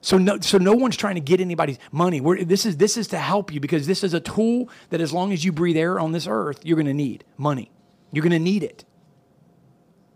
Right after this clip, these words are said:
Amen? So when you become a giver,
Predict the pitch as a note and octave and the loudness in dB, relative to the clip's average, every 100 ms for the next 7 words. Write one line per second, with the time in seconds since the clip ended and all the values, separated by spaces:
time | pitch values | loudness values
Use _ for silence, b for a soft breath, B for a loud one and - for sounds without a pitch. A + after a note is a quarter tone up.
0 | _ _ _ _ _ _ _ _ _ _ | _ _ _ _ _ _ _ _ _ _
1 | _ _ _ _ _ _ _ _ _ _ | _ _ _ _ _ _ _ _ _ _
2 | _ C#3 C#3 E3+ F#3+ - F3 D#3 F3+ G3 | _ -6 -4 -4 -6 -4 -2 0 0 0
3 | A3 F#3+ D3 B2+ A#3 F3+ C#3 B2+ | 0 0 -2 2 2 2 -2 -2